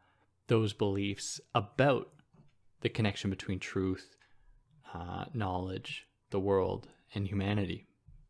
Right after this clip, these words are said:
But for Nietzsche, you know, this doesn't exist, right? So that, you know, such relations are unknowable in themselves because they exist in a world that has no knowledge and is only comprised of the chaos of sensations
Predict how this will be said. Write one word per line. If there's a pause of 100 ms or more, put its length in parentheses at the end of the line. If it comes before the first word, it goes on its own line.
(240)
But
for
Nietzsche,
you
know,
this
doesn't
exist,
right?
So
that, (280)
you
know,
such
relations
are
unknowable
in
themselves
because
they
exist
in
a
world
that
has
no
knowledge
and
is
only
comprised
of
the
chaos
of
sensations